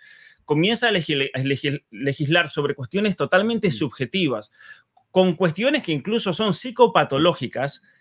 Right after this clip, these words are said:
Speaker 2: Ujú.
Speaker 1: tarde o temprano, dependiendo de quién esté en el gobierno, pero tarde o temprano iba a venir un tipo como Trudeau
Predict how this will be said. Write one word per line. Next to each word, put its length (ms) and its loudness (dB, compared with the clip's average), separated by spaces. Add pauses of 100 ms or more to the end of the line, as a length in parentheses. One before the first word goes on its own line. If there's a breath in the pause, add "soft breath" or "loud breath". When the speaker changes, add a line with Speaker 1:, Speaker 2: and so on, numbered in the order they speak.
(160)
Speaker 2:
Ujú. 360 -8
Speaker 1:
tarde 320 2
o 120 2
temprano, 920 2
dependiendo 640 4
de 160 4
quién 180 0
esté 200 0
en 60 2
el 120 2
gobierno, 400 4
pero 240 2
tarde 180 6
o 80 2
temprano 680 2
iba 200 4
a 40 10
venir 240 4
un 160 -2
tipo 360 0
como 280 0
Trudeau 520 6